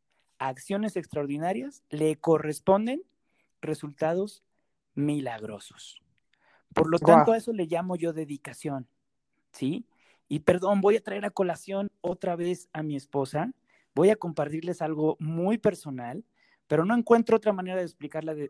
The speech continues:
Speaker 1: de, de explicar lo que es dedicación, porque lo viví en primera persona. Mariana, tú conoces perfectamente a Juan Pablo, a mi hijo mayor,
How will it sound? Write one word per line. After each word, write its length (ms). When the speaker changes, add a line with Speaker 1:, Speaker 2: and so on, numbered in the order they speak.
Speaker 1:
de, 160
de 120
explicar 480
lo 140
que 80
es 100
dedicación, 800
porque 280
lo 120
viví 340
en 100
primera 340
persona. 520
Mariana, 340
tú 120
conoces 340
perfectamente 640
a 40
Juan 200
Pablo, 380
a 60
mi 140
hijo 180
mayor, 380